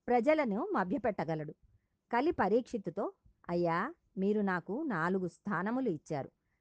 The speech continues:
కానీ వీటిలో నేను ఊంచుకోవడానికి తగిన స్థానం లేదు, కనుక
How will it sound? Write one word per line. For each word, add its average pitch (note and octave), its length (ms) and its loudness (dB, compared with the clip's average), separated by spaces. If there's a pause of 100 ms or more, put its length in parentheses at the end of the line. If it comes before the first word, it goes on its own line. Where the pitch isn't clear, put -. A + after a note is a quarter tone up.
(160)
కానీ F3 440 -2 (360)
వీటిలో D4+ 400 2
నేను C4 260 0
ఊంచుకోవడానికి C#4 1040 2
తగిన A3 280 -2
స్థానం G3 420 -2
లేదు, D#3+ 260 -2 (460)
కనుక E3 340 -4